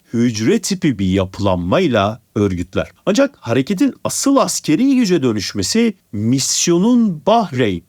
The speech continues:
bugünkü Doğu Arabistan, Lahsa bölgesine taşınmasıyla olur. Ebu Said el-Cennabi, Mekke'yi basan Ebu Tahir'in babası. Bu onun liderliğinde Bahreyn'e yerleşen Karmatiler burada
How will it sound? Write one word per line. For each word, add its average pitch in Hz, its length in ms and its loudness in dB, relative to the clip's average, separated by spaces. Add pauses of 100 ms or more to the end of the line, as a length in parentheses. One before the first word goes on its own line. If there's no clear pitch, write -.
(100)
bugünkü 202 580 0 (300)
Doğu 196 340 4
Arabistan, 95 600 -4 (320)
Lahsa 107 680 0 (180)
bölgesine 120 720 0 (200)
taşınmasıyla 143 800 0
olur. 92 140 -2 (180)
Ebu 196 300 2
Said 220 440 0
el-Cennabi, 143 880 0 (140)
Mekke'yi 156 460 0
basan 104 400 -2
Ebu 131 300 0
Tahir'in 131 580 0
babası. 107 460 -2 (220)
Bu - 180 -4
onun 214 400 2
liderliğinde 107 1000 0
Bahreyn'e 190 460 0
yerleşen 101 520 0
Karmatiler 110 840 -2 (180)
burada 156 380 2